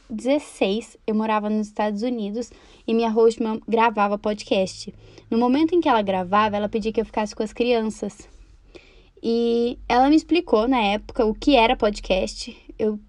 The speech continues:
escutei o dela algumas vezes, mas aquilo não fazia sentido pra mim.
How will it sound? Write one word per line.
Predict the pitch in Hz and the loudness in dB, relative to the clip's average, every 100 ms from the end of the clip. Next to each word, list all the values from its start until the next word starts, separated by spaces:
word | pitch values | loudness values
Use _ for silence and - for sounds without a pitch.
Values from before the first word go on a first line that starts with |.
| - | -12
escutei | 214 - 277 214 202 | -8 -8 -4 -2 -2
o | 277 | -2
dela | 220 190 190 262 277 | 2 2 4 2 -2
algumas | - 196 208 226 202 | -6 -4 -2 -2 -2
vezes, | 175 175 220 - 277 - - - - - - - _ | -2 -2 -2 -6 -14 -16 -20 -20 -20 -20 -20 -20 _
mas | 226 226 226 240 | -4 -2 0 0
aquilo | 240 277 285 | 2 4 6
não | 285 | 4
fazia | 285 262 269 | 4 4 4
sentido | 269 294 285 254 247 | 4 2 4 0 0
pra | - 262 | 0 0
mim. | 254 214 208 | 2 0 -2